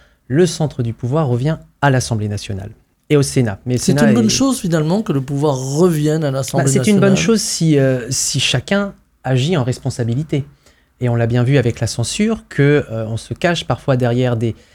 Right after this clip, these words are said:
Speaker 1: des prétextes pour censurer. On l'a
Speaker 2: Mhm.
Speaker 1: vu avec le Rassemblement national, qui part sur une copie de négociation avec Michel Barnier. Michel Ba-, Barnier cède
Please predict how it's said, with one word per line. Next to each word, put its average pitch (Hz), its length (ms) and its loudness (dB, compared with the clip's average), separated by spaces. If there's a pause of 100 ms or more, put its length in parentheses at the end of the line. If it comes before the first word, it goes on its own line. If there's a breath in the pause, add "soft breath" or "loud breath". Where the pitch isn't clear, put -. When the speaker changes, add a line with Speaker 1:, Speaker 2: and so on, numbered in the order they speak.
(140 soft breath)
Speaker 1:
des 123 60 2
prétextes - 580 -4 (120)
pour 180 180 -2
censurer. 165 480 0
On 120 60 0
l'a 117 180 4
Speaker 2:
Mhm. 135 60 4
Speaker 1:
vu 123 120 6
avec 101 220 -2
le 117 80 -6
Rassemblement 107 460 -4
national, 139 500 -2 (720 soft breath)
qui 165 360 2
part 139 220 0
sur - 160 -4
une 123 100 2
copie 139 340 0
de 127 100 0
négociation 131 720 0
avec 117 180 0
Michel 117 260 0
Barnier. 117 340 2
Michel 131 280 0
Ba-, 117 140 0 (120)
Barnier 123 340 0
cède 127 480 2